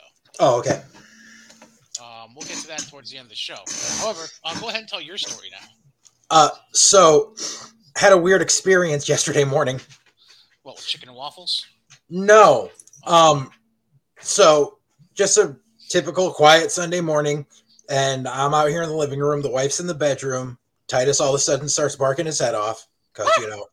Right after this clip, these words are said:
Speaker 1: you know, you know, the wind blew or something, or there was a squirrel 'cause, you know, my dog has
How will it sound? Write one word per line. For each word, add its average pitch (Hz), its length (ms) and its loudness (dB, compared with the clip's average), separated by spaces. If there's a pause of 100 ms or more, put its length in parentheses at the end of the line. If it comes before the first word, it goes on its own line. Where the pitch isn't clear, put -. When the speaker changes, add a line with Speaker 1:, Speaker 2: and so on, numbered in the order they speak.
(400)
Speaker 1:
you 123 140 -8
know, 120 260 -4 (180)
you 123 100 -8
know, 107 200 -8 (100)
the 127 80 -8
wind 117 320 -10
blew 110 260 -8
or 104 120 -8
something, 107 560 -10
or 104 160 -8
there 104 120 -8
was 101 120 -12
a 113 60 -12
squirrel 104 540 -8 (140)
'cause, - 480 -12
you 101 120 -18
know, 92 300 -16
my 113 120 -10
dog 101 300 -6
has 107 340 -12